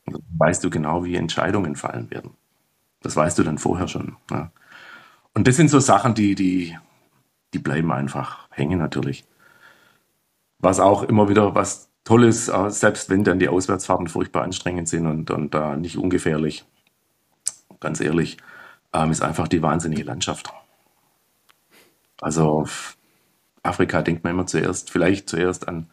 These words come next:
Wüste oder Sahara oder, oder Mangel an allem. Äh, Ghana ist ein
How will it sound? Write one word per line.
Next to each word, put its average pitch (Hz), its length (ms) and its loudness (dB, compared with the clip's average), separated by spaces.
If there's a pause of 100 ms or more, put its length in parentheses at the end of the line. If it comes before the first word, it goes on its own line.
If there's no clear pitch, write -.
(240)
Wüste 95 400 2
oder 85 120 -2
Sahara 85 560 -2
oder, 80 300 -4
oder 82 280 -6 (800)
Mangel 101 340 4
an 82 120 0
allem. 90 500 2 (280)
Äh, 76 260 -10
Ghana 87 340 0
ist 82 120 -4
ein 76 420 -2